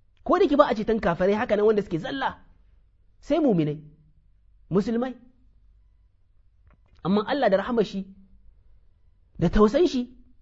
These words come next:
ba abin da ba zai iya ba. Saboda haka nan, kenan a nan wurin muna gane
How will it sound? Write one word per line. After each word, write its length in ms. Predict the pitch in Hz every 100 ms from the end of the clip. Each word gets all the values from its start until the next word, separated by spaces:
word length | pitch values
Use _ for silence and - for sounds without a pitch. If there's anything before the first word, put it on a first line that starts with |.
| _ 165
ba 100 | 202
abin 220 | 160 196
da 60 | 170
ba 100 | 139
zai 120 | 131
iya 220 | - 104 73
ba. 100 | - - - - _ - _ _ - _ - _ _ - - - _ -
Saboda 280 | - 480 539
haka 160 | 302 254
nan, 260 | 226 226 - - - - -
kenan 320 | - 214 285 285
a 60 | 247
nan 120 | 311
wurin 220 | 240 220
muna 200 | 202 185 156
gane 340 | 170 156